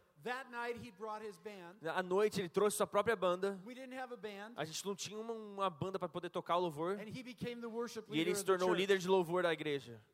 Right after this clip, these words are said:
Speaker 1: In eight hours.
Speaker 2: E
Speaker 1: In eight hours.
Speaker 2: em oito horas.
Speaker 1: Well, you must go through our class.
Speaker 2: As, você tem que ir pra nossa classe de louvor.
Speaker 1: And he must go through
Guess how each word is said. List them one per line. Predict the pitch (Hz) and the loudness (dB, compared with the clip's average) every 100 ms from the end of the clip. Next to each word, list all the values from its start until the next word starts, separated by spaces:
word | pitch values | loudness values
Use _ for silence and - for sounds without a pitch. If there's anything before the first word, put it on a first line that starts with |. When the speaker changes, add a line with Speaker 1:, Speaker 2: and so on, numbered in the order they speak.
| 175 | -14
Speaker 1:
In | 208 | -6
eight | 220 226 | -4 0
hours. | 214 190 156 127 - 160 _ _ 143 | 0 -2 -6 -14 -20 -20 _ _ -18
Speaker 2:
E | 147 - _ _ _ _ _ _ - | -18 -20 _ _ _ _ _ _ -16
Speaker 1:
In | 226 233 | -16 -12
eight | 226 - | -14 -8
hours. | 214 185 143 | -8 -6 -6
Speaker 2:
em | 160 160 | -4 6
oito | 180 196 180 | 6 8 10
horas. | 165 143 117 - - - - - _ _ _ _ _ _ _ _ _ _ _ _ _ _ _ _ _ - | 10 10 4 -2 -8 -10 -20 -20 _ _ _ _ _ _ _ _ _ _ _ _ _ _ _ _ _ -20
Speaker 1:
Well, | 131 | -18
you | 139 | -14
must | 151 160 - | -12 -12 -10
go | 160 151 | -6 -6
through | 151 175 165 | -8 -12 -8
our | 147 139 | -6 -8
class. | - 175 180 160 135 135 107 127 - | -10 -8 -6 -6 -6 -6 -6 -6 -8
Speaker 2:
As, | 131 | -8
você | 131 135 | -8 -8
tem | 156 | -10
que | - | -8
ir | |
pra | 151 143 143 | 0 0 2
nossa | 147 151 | 0 -4
classe | - 160 151 - 123 | -2 0 0 -2 -10
de | 120 | -6
louvor. | 131 127 135 113 101 _ _ _ - | -6 -4 -4 -4 -6 _ _ _ -20
Speaker 1:
And | 156 | -18
he | |
must | 156 160 151 165 | -12 -12 -12 -12
go | 160 143 | -12 -12
through | 160 156 143 | -14 -12 -14